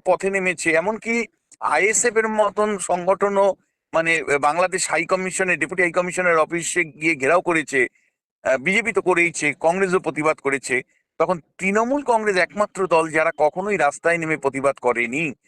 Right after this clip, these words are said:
বাংলাদেশে যখন হিন্দুদের উপর অত্যাচার হচ্ছিল এবং ম-, মানে, সরাসরি ইসলামিক মৌলবাদীরা যুক্ত ছিল, তখনও কিন্তু আমি দেখিনি তৃণমূল কংগ্রেস রাস্তায় নেমে বা মমতা বন্দ্যোপাধ্যায় রাস্তায় নেমে তার প্রতিবাদ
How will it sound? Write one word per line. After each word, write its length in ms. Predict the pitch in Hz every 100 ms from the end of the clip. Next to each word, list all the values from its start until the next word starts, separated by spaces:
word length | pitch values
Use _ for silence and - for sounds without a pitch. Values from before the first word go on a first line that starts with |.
| _ _
বাংলাদেশে 560 | 135 147 190 196 214 220
যখন 240 | 208 208
হিন্দুদের 460 | 170 160 185 196 196
উপর 280 | 196 196 180
অত্যাচার 400 | - 185 202 190
হচ্ছিল 440 | 156 - 151 131 131 _ _ _ -
এবং 380 | 170 196 185 - 147
ম-, 220 | 165 156
মানে, 280 | 156 151 147
সরাসরি 500 | - 160 196 220 208
ইসলামিক 460 | 175 190 196 208 175
মৌলবাদীরা 540 | 175 180 185 180 196
যুক্ত 320 | 156 160 -
ছিল, 360 | 208 - 147 120 - _ _ -
তখনও 360 | 170 185 220
কিন্তু 300 | 214 214 196
আমি 280 | 190 190 185 -
দেখিনি 480 | 135 147 - 190 156 - _ _ -
তৃণমূল 360 | 170 190 214 190
কংগ্রেস 380 | 180 175 175
রাস্তায় 380 | 139 151 - 170
নেমে 300 | 165 156 160
বা 140 | 143 143
মমতা 320 | 143 160 175
বন্দ্যোপাধ্যায় 460 | 175 170 160 160
রাস্তায় 340 | 139 139 - 156
নেমে 420 | 147 147 156 160 - _ -
তার 140 | 135
প্রতিবাদ 420 | 139 147 170 165